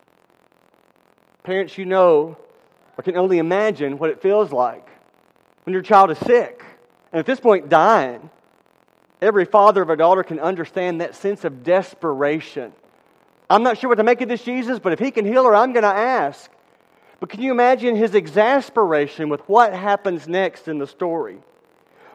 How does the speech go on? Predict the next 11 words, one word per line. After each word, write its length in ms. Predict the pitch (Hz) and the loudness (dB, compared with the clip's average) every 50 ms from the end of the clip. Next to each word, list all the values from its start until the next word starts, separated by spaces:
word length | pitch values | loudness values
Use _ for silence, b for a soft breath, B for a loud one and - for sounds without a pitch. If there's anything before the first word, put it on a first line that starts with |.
| b | b
Mark 180 | - 185 214 - | -2 -2 -2 -2
records 340 | 185 151 - 208 196 175 156 | -4 -4 -2 -2 -2 -2 -2
in 60 | 180 | -2
verse 160 | 170 190 170 | -4 -4 -4
twenty-four, 480 | - - 208 202 190 190 196 202 196 185 | -2 -4 -2 -2 -2 0 2 2 2 2
this 160 | 180 165 - | -2 -4 -4
large 580 | 143 151 170 180 190 202 208 208 214 - - - | 2 6 8 8 8 8 8 6 2 -2 -8 -16
crowd 520 | - - 220 196 196 202 208 214 220 180 | -2 0 2 4 6 6 6 4 2 2
was 120 | 175 170 - | -2 -10 -10
following 680 | - _ 202 180 185 196 208 208 208 208 208 202 202 | -2 _ 4 6 6 6 4 4 2 0 -2 -2 -2
there, 460 | 202 202 202 208 220 226 226 233 226 | -4 -4 -2 -2 0 0 0 -2 -2